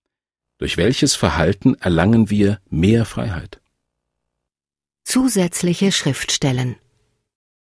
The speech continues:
Speaker 1: Entscheidungsfreiheit. Mose Kapitel sieben, Vers zweiunddreißig. Das Erdenleben ist eine Prüfung. Abraham Kapitel drei, Vers vierundzwanzig und fünfundzwanzig. Wir werden nach unseren Werken gerichtet.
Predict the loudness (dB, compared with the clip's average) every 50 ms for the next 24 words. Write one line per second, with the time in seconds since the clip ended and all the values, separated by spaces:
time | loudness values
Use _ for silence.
0 | _ _ _ _ _ _ _ _ _ -2 0 0 2 2 2 2 2 0 -2 -2
1 | -4 -6 -6 -6 -6 -6 -8 -8 -8 -10 -14 -10 -6 -4 -2 0 2 2 2 2
2 | 0 -2 -2 -2 -2 -2 -2 -2 -6 -4 -2 -4 -2 0 -2 -2 -2 -2 -4 -4
3 | -4 -4 -4 -4 -4 -4 -4 -4 -4 -4 -4 -4 -4 -6 -8 -8 -10 -12 -14 _
4 | _ _ _ _ _ _ _ _ -6 -6 -4 -2 0 0 0 0 0 2 2 2
5 | 2 2 0 0 0 0 0 0 0 -2 -4 -4 -4 -4 -8 -12 -12 -10 -6 -4
6 | -4 -4 -2 -2 -2 -2 -2 -2 -4 -4 -6 -6 -8 -6 -6 -6 -6 -6 -6 -6
7 | -4 -4 -2 -2 -4 -4 -2 -4 -4 -4 -4 -2 0 0 0 0 -2 -4 -4 -6
8 | -6 -6 -4 -4 -4 -4 -2 -4 -4 -4 -4 -8 -8 -10 -12 -12 -12 -14 -14 -14
9 | -16 -20 _ _ _ _ _ _ _ _ _ _ _ -2 -2 0 0 2 0 4
10 | 4 4 4 4 2 0 0 2 2 2 2 2 0 2 2 2 2 0 0 -2
11 | -4 -4 -2 -4 -4 -4 -6 -6 -6 -6 -6 -8